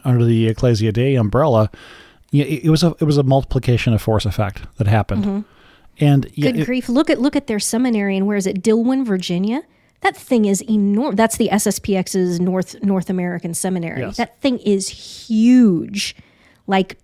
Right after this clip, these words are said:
Speaker 2: Trump, huge. It's absolutely huge. It's, it, it really is. And your, your point is, is absolutely brilliant. It didn't suck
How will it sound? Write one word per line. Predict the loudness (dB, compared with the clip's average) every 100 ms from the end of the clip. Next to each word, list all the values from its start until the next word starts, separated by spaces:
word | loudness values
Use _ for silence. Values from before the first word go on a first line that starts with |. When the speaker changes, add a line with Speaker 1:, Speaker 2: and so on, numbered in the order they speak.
| -12
Speaker 2:
Trump, | -6 0 0 0
huge. | -2 -2 0 4 4 4 0 -4
It's | -10
absolutely | -10 -12 -12 -12 -10 -8
huge. | -6 -6 -6 -6
It's, | -6 -4 -2
it, | -2
it | 0 0 0
really | 2 4 4 2 -2
is. | -2 -4 -6 -8 -12 0
And | 4
your, | 4
your | 2 0
point | -2 -2 0 2
is, | 0 -2 -4
is | -4 -2
absolutely | -2 0 0 0 0 -2
brilliant. | -2 -2 -2 -4 -10 -18 -20 _ _ -4
It | -4 -2 -2
didn't | 2 2 2 -2 _ _ _ -6
suck | -4 0 -2 -2